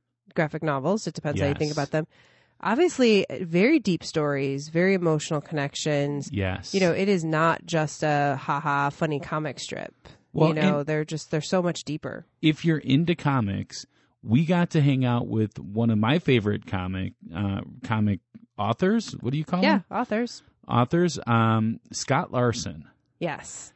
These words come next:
Speaker 2: So he does a comic called Visitations,
Speaker 1: Mm-hmm.
Speaker 2: um, which is just really fascinating because what it does is it takes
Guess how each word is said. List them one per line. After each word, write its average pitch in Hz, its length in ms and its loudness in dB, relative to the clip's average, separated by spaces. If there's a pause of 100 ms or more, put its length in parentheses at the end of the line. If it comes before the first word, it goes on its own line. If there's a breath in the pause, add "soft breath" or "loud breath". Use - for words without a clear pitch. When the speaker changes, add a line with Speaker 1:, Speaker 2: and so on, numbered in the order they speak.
(120)
Speaker 2:
So 113 400 2
he 175 400 0
does 147 600 2
a 113 540 2 (100)
comic 131 420 2
called 113 260 0
Visitations, 120 1000 -2
Speaker 1:
Mm-hmm. - 840 -12
Speaker 2:
um, 101 600 0 (240)
which 110 500 -2
is 110 300 0
just 131 300 -2
really 156 200 4
fascinating 147 480 0
because 131 300 -2
what 156 160 2
it 190 100 -2
does 101 420 0 (300 soft breath)
is 113 200 0
it 117 120 2
takes 113 440 0